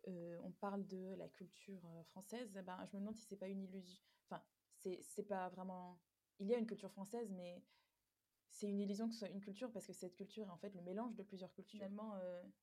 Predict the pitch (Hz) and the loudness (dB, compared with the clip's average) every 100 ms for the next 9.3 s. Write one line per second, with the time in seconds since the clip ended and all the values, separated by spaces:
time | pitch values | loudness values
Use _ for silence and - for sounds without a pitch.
0 | _ _ _ 196 - 190 196 202 214 233 | _ _ _ -10 2 6 6 8 8 6
1 | 220 180 180 180 202 - 196 202 240 269 | 4 0 -6 -8 -8 -6 -6 -4 -2 -2
2 | - 185 - - - _ _ - 202 202 | -2 -4 -6 -14 -20 _ _ -8 -6 -6
3 | 208 202 - 185 175 170 170 175 175 175 | -8 -12 -6 -2 -2 -4 -6 -8 -8 -12
4 | - 202 202 - 190 175 190 196 202 202 | -12 -10 -8 -6 -6 -2 0 0 -2 -4
5 | 208 202 - 247 247 - 196 190 185 180 | -2 -2 -2 -6 -6 -6 -4 -2 -2 -2
6 | 180 180 _ _ _ _ _ _ _ _ | -4 -6 _ _ _ _ _ _ _ _
7 | _ _ _ _ - 233 226 202 - 202 | _ _ _ _ -10 -6 -6 -6 2 2
8 | 196 196 196 196 196 - 214 208 185 - | 4 2 0 0 -2 -2 -4 -2 -2 0
9 | 220 254 - | 0 -2 -8